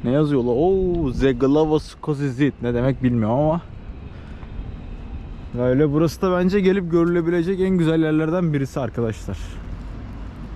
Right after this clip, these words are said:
Böyle açık alanda grafitiler. Güzel şeyler oluyor yani. Grafiti hem sanat hem vandalizm bazen.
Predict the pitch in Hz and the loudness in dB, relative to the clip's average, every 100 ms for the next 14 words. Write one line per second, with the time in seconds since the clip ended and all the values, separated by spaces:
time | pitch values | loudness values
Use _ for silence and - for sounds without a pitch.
0 | - - 123 117 139 139 - - 127 - | -6 0 2 4 2 0 -4 -6 -6 -6
1 | 143 123 117 127 151 - 135 131 127 - | -6 -4 -2 -2 -4 -4 -2 0 0 0
2 | 131 90 - - - - - - - - | 0 0 -2 -6 -8 -8 -8 -6 -6 -6
3 | - - - 135 196 254 220 165 139 117 | -8 -8 0 2 2 0 0 0 2 0
4 | 117 110 113 117 160 165 214 - 339 - | 0 -2 -4 0 0 0 -2 2 2 0
5 | - - - - 196 247 - 175 202 233 | -6 -6 -4 0 2 2 0 0 0 -2
6 | - 202 202 180 170 170 175 131 104 - | -2 0 2 2 2 4 2 0 -4 -8
7 | 113 107 104 | -6 -6 -6